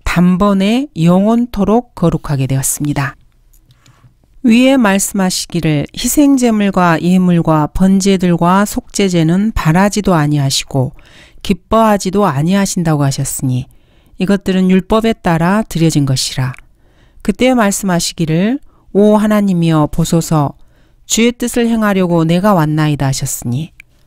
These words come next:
첫 번째 것을 폐하심은 두 번째 것을 세우려 하심이라. 그 뜻에 따라 모든 사람을 위하여 한 번 예수 그리스도의 몸을 드림으로 우리가 거룩하게 된 것이라.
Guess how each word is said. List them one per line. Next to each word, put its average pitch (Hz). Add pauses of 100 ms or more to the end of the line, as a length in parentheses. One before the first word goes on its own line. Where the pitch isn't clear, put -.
(200)
첫 -
번째 269
것을 208
폐하심은 202
두 185
번째 196
것을 165
세우려 226
하심이라. 139 (1040)
그 226
뜻에 247
따라 202
모든 202
사람을 226
위하여 170
한 254
번 262
예수 190
그리스도의 165
몸을 180
드림으로 143 (440)
우리가 170
거룩하게 180
된 147
것이라. 139